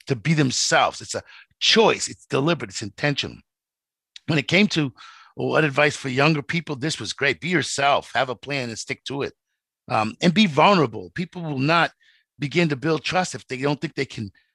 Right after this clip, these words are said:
trust you, you know, and, and they gotta learn a little bit about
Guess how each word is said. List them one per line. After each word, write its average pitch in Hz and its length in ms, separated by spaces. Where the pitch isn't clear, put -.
trust - 340
you, 247 360
you 123 120
know, 156 300
and, 139 180
and 131 200
they 147 100
gotta 143 300
learn 147 260
a 139 40
little 143 180
bit 143 160
about 139 300